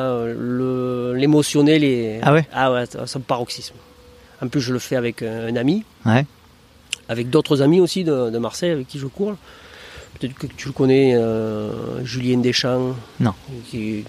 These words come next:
Speaker 1: qui, qui cavale, c'était son premier ultra aussi, hein,
Speaker 2: Mhm.
Speaker 1: Julien. Bon, lui, euh, il, je crois qu'il le boucle en vingt, euh, vingt-six heures ou vingt-sept
Speaker 2: Ouais.
Speaker 1: heures.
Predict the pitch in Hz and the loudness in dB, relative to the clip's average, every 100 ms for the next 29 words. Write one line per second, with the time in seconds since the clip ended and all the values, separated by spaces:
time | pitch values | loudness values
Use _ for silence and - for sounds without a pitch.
0 | - - 135 120 107 - 127 123 127 123 | -16 -14 -6 -6 -6 -8 -4 0 0 0
1 | - 127 135 139 131 - 143 143 139 135 | -2 -4 -2 -2 -4 0 4 6 4 2
2 | 147 135 139 175 180 131 139 160 180 - | 2 2 2 2 4 6 6 4 -2 -14
3 | - - - - - - - - 135 135 | -20 -20 -20 -20 -20 -20 -20 -4 0 4
4 | 160 147 120 104 110 110 - 143 131 135 | 4 4 2 -2 -8 -14 -10 -4 -2 -2
5 | 127 135 - 135 131 147 143 135 131 131 | -2 -2 2 2 2 0 0 0 2 2
6 | 127 143 131 131 127 123 123 123 117 127 | 2 -2 -2 0 -2 -2 -4 -4 -2 0
7 | 123 - - 127 135 127 120 120 - 113 | 0 -2 0 2 2 2 0 0 2 2
8 | 104 | 2